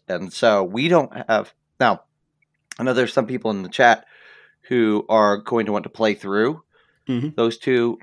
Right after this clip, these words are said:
Speaker 1: uh, uh, uh, adventures and the ones to come. So we, we, we'll keep it lightly spoiler free, but that does, but you might get some themes or elements or notes, maybe some, some,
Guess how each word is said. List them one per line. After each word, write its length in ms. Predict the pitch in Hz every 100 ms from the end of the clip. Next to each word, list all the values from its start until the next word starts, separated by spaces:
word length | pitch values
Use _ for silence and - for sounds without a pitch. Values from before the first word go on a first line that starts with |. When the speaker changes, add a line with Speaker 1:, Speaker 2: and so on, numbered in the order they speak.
| 123
Speaker 1:
uh, 380 | 113 107 104 101 _ _ _
uh, 280 | - 50 - -
uh, 280 | 95 92 -
adventures 560 | 98 104 104 117 107
and 300 | 95 90 90 _ -
the 80 | 101
ones 220 | 95 90
to 40 | -
come. 220 | 98 107
So 160 | -
we, 140 | 95 95
we, 140 | 117 113
we'll 240 | 113 123
keep 240 | 123 135
it 100 | 120
lightly 460 | 107 104 113 117 110
spoiler 540 | - 110 104 92 95
free, 440 | 95 - 110 104 107 - - _
but 340 | 107 113 - _ _ - _ _ _ _ _ -
that 140 | 127
does, 120 | 120 -
but 160 | 135
you 80 | 131
might 180 | 139 156
get 140 | 151
some 220 | - 110 104
themes 460 | - 139 131 131
or 80 | 104
elements 440 | - 127 113 117 -
or 60 |
notes, 680 | 95 98 110 98 - - - _ _ _ -
maybe 320 | 90 - -
some, 220 | - 101
some, 260 | - 110 101